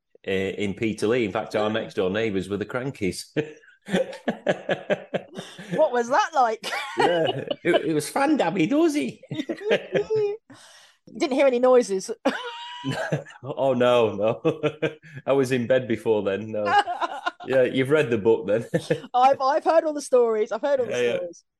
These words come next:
Speaker 2: But having them as
Speaker 1: Yeah,
Speaker 2: next
Speaker 1: so,
Speaker 2: neighbours,
Speaker 1: um,
Speaker 2: wow.
Speaker 1: <laughs>
Speaker 2: Anyway.
Speaker 1: Yeah. Yes. Yeah, that was the early sort of stages. And then when we, then we moved down to sort of near Blackpool, uh, Lytham St Anne's, and we've, we've, uh, sort of been based there ever since. Um, went to school there and everything, 'cause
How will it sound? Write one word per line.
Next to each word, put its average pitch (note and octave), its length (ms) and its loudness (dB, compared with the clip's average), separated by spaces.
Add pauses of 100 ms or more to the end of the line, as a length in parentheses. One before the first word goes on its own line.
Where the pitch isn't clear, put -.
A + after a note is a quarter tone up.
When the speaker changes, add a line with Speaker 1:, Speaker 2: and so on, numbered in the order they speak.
(140)
Speaker 2:
But - 100 -14
having B3+ 220 -6
them G3+ 140 -8
as G3 60 -8
Speaker 1:
Yeah, D3+ 120 4
Speaker 2:
next C#3+ 160 0
Speaker 1:
so, C#3+ 160 6
Speaker 2:
neighbours, C#3 400 4
Speaker 1:
um, - 80 -18
Speaker 2:
wow. E3+ 280 -2 (140)
Speaker 1:
<laughs> - 180 -12
Speaker 2:
Anyway. F#3+ 300 4
Speaker 1:
Yeah. - 140 0 (440)
Yes. F#3+ 600 2 (200)
Yeah, D#3 140 2
that D3+ 160 2
was C3+ 120 -4
the C#3+ 180 4
early C#3 220 2
sort G#2 420 0
of - 100 -20
stages. G2 560 -2
And A2 140 2
then A#2 180 0
when B2+ 140 0
we, B2+ 180 -4
then B2 160 -2
we B2+ 80 -2
moved A#2+ 220 0
down A2 220 -2
to - 140 -10
sort G2+ 300 -2
of - 100 -18
near G#2+ 240 0
Blackpool, F#2+ 840 0
uh, G2 280 -2
Lytham G2+ 360 2
St F#2+ 200 -8
Anne's, F#2+ 500 -4
and F#2+ 140 -4
we've, F#2+ 220 -2
we've, F#2+ 280 -4 (300)
uh, F2 240 -8
sort F#2 240 -6
of F#2 60 0
been F#2 220 -2
based F#2 280 -2
there F#2 140 2
ever F2+ 160 -2
since. F2+ 560 -6
Um, F#2 520 -8 (460)
went G#2 240 -6
to G2+ 100 -10
school G2+ 380 2
there E2+ 160 0
and E2+ 100 0
everything, F2+ 360 -4
'cause F#2+ 240 -4